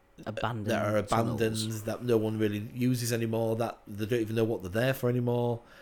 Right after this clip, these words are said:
Speaker 2: um, and they've been left abandoned. And then it, it, it just, the, the screen, uh, fades out, the, it, it, and then it shoots into the next scene. Um, we see a T V, an old-fashioned T V, nineteen eighties
Speaker 1: Mm-hmm.
Speaker 2: T V on the, on a,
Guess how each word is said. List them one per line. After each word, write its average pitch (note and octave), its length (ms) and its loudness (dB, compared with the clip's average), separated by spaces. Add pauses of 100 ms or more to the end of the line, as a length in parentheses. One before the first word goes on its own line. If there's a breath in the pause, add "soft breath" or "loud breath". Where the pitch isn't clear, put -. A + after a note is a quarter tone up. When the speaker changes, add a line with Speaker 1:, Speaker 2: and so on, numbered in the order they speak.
(220 soft breath)
Speaker 2:
um, A2 480 0
and A2 140 -4
they've G#2+ 140 -2
been A2+ 160 0
left A#2 200 -2
abandoned. F#2 680 -4 (200)
And G#2+ 200 -4
then G#2+ 440 -2 (360)
it, - 200 -20
it, - 360 -8
it F#2+ 180 -12
just, - 340 -4
the, - 160 -10
the G2+ 160 -6
screen, B2 600 -2
uh, G#2 500 -2
fades G2+ 440 -2
out, A#2+ 220 0
the, G2+ 200 -4
it, F#2+ 200 -6
it, G2+ 240 -8
and G#2 160 -6
then G#2+ 100 -6
it G2+ 140 -12
shoots - 320 -6
into A2 160 -8
the G#2 100 -6
next A#2 380 -4
scene. G2 380 -6 (600 soft breath)
Um, G2+ 420 -6
we G#2 140 -2
see A2+ 300 2
a - 20 2
T A#2+ 340 -2
V, G#2+ 440 0 (420)
an G#2+ 160 -4
old-fashioned G#2 460 -4
T A2 180 -2
V, G2 180 -2
nineteen G#2+ 440 -2
eighties A2 440 -2
Speaker 1:
Mm-hmm. - 160 -20
Speaker 2:
T G#2 220 -4
V G2+ 220 0
on G2 120 -4
the, G2+ 140 -8
on G#2+ 160 -4
a, G#2 320 -2